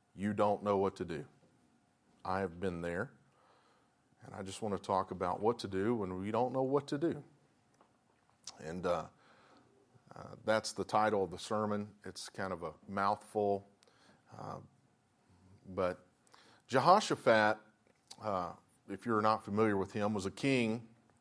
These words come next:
and he was a king in the time when Israel was split into two kingdoms. You had the northern kingdom, you had the southern kingdom.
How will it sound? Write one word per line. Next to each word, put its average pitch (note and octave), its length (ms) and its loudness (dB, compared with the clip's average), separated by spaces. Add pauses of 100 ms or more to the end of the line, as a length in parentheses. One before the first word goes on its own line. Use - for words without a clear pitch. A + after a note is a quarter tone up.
(760)
and B2 80 2
he B2+ 60 4
was A#2+ 120 4
a B2+ 60 4
king G3+ 320 6
in D3 100 6
the B2+ 60 0
time C#3+ 420 8
when A#2+ 100 6
Israel B2+ 640 6 (640)
was G2+ 140 -8
split B2 420 4
into G2 240 -4
two A#2+ 220 0
kingdoms. E2+ 540 -4
You G#2 100 2
had G#2+ 100 2
the G#2 80 -2
northern C3 400 8
kingdom, B2 460 0
you A2 100 0
had G#2 180 0
the G2+ 80 -4
southern B2 400 4
kingdom. A#2 480 2